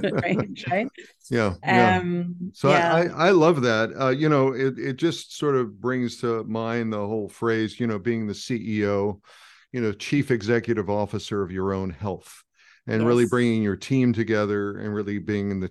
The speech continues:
Speaker 2: tools together, the technology
Speaker 1: Yeah.
Speaker 2: together, all of the data together. And, you know, that's what you do. I mean, it's, uh,
Speaker 1: Yeah.
Speaker 2: it's great to,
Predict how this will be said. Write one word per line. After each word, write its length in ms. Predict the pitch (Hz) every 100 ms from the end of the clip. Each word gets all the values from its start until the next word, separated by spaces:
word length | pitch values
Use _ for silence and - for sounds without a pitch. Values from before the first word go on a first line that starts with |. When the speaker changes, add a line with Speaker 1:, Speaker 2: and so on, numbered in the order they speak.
| -
Speaker 2:
tools 320 | 143 127 110
together, 560 | - 104 107 101 101 98
the 120 | 87 87
technology 540 | 113 - 139 135 123 104
Speaker 1:
Yeah. 60 | 107 101
Speaker 2:
together, 520 | 107 104 101 98 98
all 220 | 107 104
of 100 | 101
the 160 | 95 90 _ - _ -
data 380 | 90 143 143 127
together. 600 | 110 104 101 95 95 98
And, 480 | 98 107 104 104 110
you 80 | 120
know, 100 | 107
that's 320 | 110 117 -
what 160 | 110 101
you 160 | 104
do. 500 | 87 117 127 87 - 92
I 60 |
mean, 260 | 101 101 98
it's, 260 | 98 - -
uh, 40 | 82 117
Speaker 1:
Yeah. 60 | -
Speaker 2:
it's 140 | 104 -
great 320 | 117 113 117
to, 340 | - 110 101